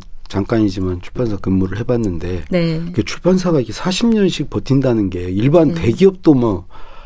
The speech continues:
Speaker 1: 그렇게 버티기, 사실 그런 회사 그렇게 많지 않거든요.
Speaker 2: 네.
Speaker 1: 이렇게 버틸 수 있었던 원동력이랄까, 그 또 비결이랄까, 그 뭐가 있을까요?
Speaker 2: 어, 제가 생각할 때는,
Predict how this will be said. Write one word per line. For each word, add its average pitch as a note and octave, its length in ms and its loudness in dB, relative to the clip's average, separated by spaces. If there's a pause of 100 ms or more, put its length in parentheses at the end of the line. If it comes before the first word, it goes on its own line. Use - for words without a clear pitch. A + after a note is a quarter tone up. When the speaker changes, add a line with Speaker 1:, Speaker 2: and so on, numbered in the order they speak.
(240)
Speaker 1:
그렇게 F#2+ 160 -6
버티기, A2+ 640 0
사실 G#2+ 500 -4 (100)
그런 C3+ 320 4
회사 C3 200 0
그렇게 - 180 -10
많지 G#2+ 320 -6
않거든요. - 480 -6
Speaker 2:
네. F3 480 -2 (260)
Speaker 1:
이렇게 C#3+ 220 2
버틸 C#3 380 2
수 - 120 -4
있었던 C3+ 720 0
원동력이랄까, B2+ 1200 2 (120)
그 - 100 -8
또 G#2 160 -12
비결이랄까, A2+ 880 2 (160)
그 - 120 -10
뭐가 F#2+ 360 -4
있을까요? G2 580 -8 (680)
Speaker 2:
어, F3+ 520 2 (360)
제가 A3 360 0
생각할 B3 800 0
때는, F3+ 680 2